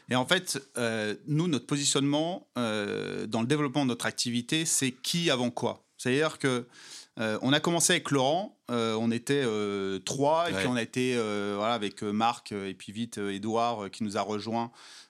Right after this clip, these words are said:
Speaker 1: euh, quatre, et puis, euh, Jean-Baptiste, euh, Avirinos,
Speaker 2: Mhm.
Speaker 1: euh, qui arrivait en cinquième position. Euh, on a commencé avec Laurent sur le commerce. Pourquoi ? Parce que Laurent, c'est,
Speaker 2: Ah, ça
Speaker 1: euh,
Speaker 2: marotte, hein.
Speaker 1: le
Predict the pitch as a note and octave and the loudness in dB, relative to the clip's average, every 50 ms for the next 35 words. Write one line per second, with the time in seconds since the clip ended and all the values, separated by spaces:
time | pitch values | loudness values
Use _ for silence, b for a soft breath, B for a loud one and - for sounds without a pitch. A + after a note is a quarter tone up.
0 | B A2 G#2 G2+ G2 G2 G2 F#2+ F#2+ G2 G2 G2 F#2+ F#2 F#2 F#2+ G2 F#2 F#2+ G2+ | B -8 -6 -6 -4 -4 -4 -4 -4 -6 -6 -8 -8 -8 -8 -8 -8 -8 -10 -10
1 | G2+ - D3 C#3+ D3+ D#3 D#3 D#3 - - - - G#2+ - - - A#2+ A#2 A2+ A2+ | -2 2 2 4 4 2 0 -2 -6 -8 -8 -8 -8 -8 -8 -6 -4 -2 -2 -2
2 | G#2+ G#2 G#2 G#2 A#2 A2+ A2+ A2 - - - B2 A#2+ - - - A2+ G#2+ G#2 G2+ | -2 -2 -2 -2 -2 -2 -2 -2 -2 -2 -2 -2 -4 -4 -6 -6 -6 -4 -4 -4
3 | G2+ G2 G2+ G2+ A2 G#2+ G#2+ A2 A2 A2 A2 A2+ A2+ A2 G#2+ G#2 G2 G2 F#2+ F#2+ | -4 -4 -4 -4 -4 -4 -2 -2 -2 -2 -2 -2 -2 -4 -4 -4 -6 -6 -6 -8
4 | F#2 F#2+ F#2+ F#2+ G2 - - G#2 G#2 G#2 G#2 G#2+ G#2+ G2+ G2+ - - A2+ G2+ - | -8 -8 -10 -10 -12 -8 -6 -4 -4 -4 -4 -4 -4 -4 -4 -4 -4 -4 -4 -6
5 | A2 G2+ - - G#2+ G#2+ A2 G#2+ - - C#3+ C#3+ D3+ D3+ D3+ C#3+ - - G#2 G#2+ | -8 -8 -8 -8 -8 -8 -4 -4 -2 -2 0 0 0 0 -2 -4 -6 -6 -6 -4
6 | G#2+ G#2 G#2 G#2 G#2 G#2 G2+ G2 - A2+ B2 C3+ C#3 - D3+ C#3+ C#3 - F#3 D#3 | -4 -2 -2 -2 -2 -2 -4 -4 -2 0 0 0 2 2 0 2 2 2 0 0
7 | - C#3+ C3+ B2+ C#3 D#3 E3 - - _ _ - - - C#3 B2+ B2 B2 - - | 0 -2 -2 0 0 -2 -2 -4 -10 _ _ -6 -4 -2 0 -2 -2 -2 -2 -2
8 | C3+ A#2+ A2 F#2+ - - - B2+ - - E3+ E3 D#3+ - C3+ C3 - - B2+ B2 | 0 0 0 -2 -4 -6 -6 -8 -4 -2 -2 -2 -2 -2 -4 -4 -2 0 0 2
9 | C3+ C3+ C3 C#3+ D#3 E3+ F#3 - B B B B B B B B B B _ - | 2 2 2 0 0 -2 -4 -10 B B B B B B B B B B _ -6
10 | - - - B2+ C3 C3 C#3 D3 C#3+ - _ _ _ - A2+ A2+ G#2+ G#2+ G#2+ G#2 | -4 -2 2 2 4 4 2 0 -2 -6 _ _ _ -6 -4 -2 0 0 2 2
11 | A#2 G#2 C3 C#3 C#3+ C#3 C3+ C3 A2 A2 A#2 - G2 A2 A2+ A#2+ C#3 D3+ E3+ F3 | 4 4 6 4 4 4 2 2 0 0 0 -2 -4 -2 0 0 2 2 2 2
12 | F3 F#3 - | 2 0 0